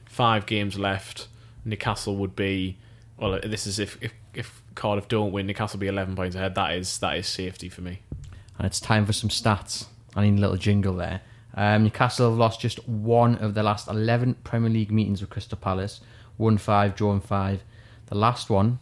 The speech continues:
Speaker 2: incidentally, given his sacking from Q P R,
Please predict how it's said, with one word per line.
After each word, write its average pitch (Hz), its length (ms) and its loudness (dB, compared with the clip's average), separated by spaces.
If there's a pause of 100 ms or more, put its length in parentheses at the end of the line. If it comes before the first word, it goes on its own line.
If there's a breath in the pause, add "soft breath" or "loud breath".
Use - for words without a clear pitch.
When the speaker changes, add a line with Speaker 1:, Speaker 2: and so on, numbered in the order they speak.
(140)
Speaker 2:
incidentally, 98 540 0
given 98 460 0
his 95 140 -2
sacking 98 540 -2 (260)
from 92 260 -2
Q - 220 -2
P - 160 -2
R, 92 240 2